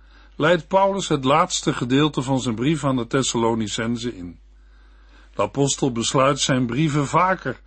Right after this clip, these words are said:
met een persoonlijke oproep of vraagt gebed. Twee Thessalonicenzen drie vers één. "Broeders en zusters, ik vraag u voor ons te blijven bidden.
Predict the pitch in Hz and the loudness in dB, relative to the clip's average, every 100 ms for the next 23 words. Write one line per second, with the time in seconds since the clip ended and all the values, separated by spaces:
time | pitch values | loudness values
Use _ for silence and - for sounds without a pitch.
0 | - - - - 139 139 139 135 123 - | -20 -20 -20 -12 -6 -2 -2 -4 -2 4
1 | 175 175 151 - - 131 131 135 170 - | 4 4 0 -2 -6 -8 -2 0 0 -4
2 | - - 156 147 - 127 113 - - - | -20 -8 -4 -4 -2 2 2 0 -6 -4
3 | 151 175 - - - - - - - - | 0 0 -2 -14 -20 -20 -20 -20 -20 -20
4 | - - - - - - - 202 202 - | -20 -20 -20 -20 -20 -20 -2 0 0 2
5 | 180 - 165 170 156 135 170 170 160 135 | 2 4 4 6 4 2 2 2 2 0
6 | 113 123 165 147 143 - 101 92 78 - | 0 0 -2 0 0 0 -6 -10 -14 -20
7 | - - - - - 180 175 165 160 151 | -20 -20 -20 -20 -8 -2 0 2 2 0
8 | 190 190 - 95 - - - - - - | 2 0 -2 -8 -10 -12 -18 -20 -20 -20
9 | - 180 160 175 175 180 - 170 139 151 | -6 -4 0 4 6 4 4 2 4 4
10 | 151 139 - 123 127 151 147 139 127 147 | 4 2 0 0 2 2 0 -2 0 0
11 | 104 | -2